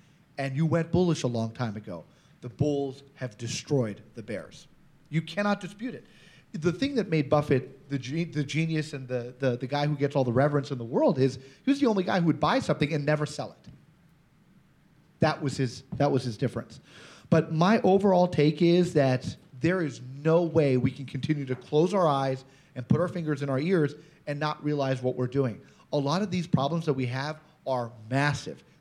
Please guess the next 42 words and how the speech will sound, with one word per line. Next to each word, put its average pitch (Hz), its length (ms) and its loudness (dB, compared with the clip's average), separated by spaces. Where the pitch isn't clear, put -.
They 151 100 4
are 139 200 0
systemic. - 960 -4
These 180 180 -2
are 196 60 -2
not 165 280 -2
things 165 240 2
that 143 140 -2
can 147 120 -2
be 123 140 -2
fixed - 460 0
with 151 260 2
policy 165 840 0
or 143 160 -2
Trump 175 340 0
saying, 156 360 2
"We 147 80 2
gotta 156 240 4
make 156 240 0
America 160 460 0
great 151 300 2
again," 160 600 0
<laughs> 175 200 -2
or, 151 400 8
you 170 160 4
know, 135 320 4
some 190 240 4
guy 170 180 4
coming 175 380 4
out 156 220 6
and 143 180 4
easing 185 440 8
Fed 170 180 8
rates 180 180 6
by 151 160 6
a 139 60 4
quarter. 160 400 6
This 202 200 2
shit 277 180 0
has 156 120 2
already 147 240 4
happened. 165 420 -2